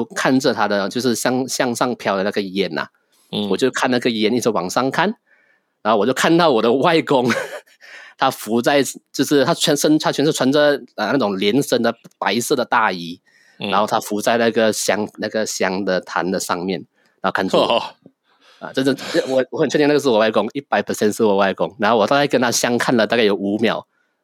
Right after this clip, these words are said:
Speaker 1: 过后他就消失了。那这件事情发生之后呢，我就，呃，我就没有继续念经啊，我要去客厅坐住，然后我全身发冷发抖，然后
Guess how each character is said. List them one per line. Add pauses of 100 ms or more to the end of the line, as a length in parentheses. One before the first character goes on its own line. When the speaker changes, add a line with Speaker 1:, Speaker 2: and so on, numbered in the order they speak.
(100)
Speaker 1:
过
后
他
就
消
失
了。 (720)
那
这
件
事
情
发
生
之
后
呢，
我
就， (440)
呃，
我
就
没
有
继
续
念
经
啊，
我
要
去
客
厅
坐
住，
然
后
我
全
身
发
冷
发
抖， (460)
然
后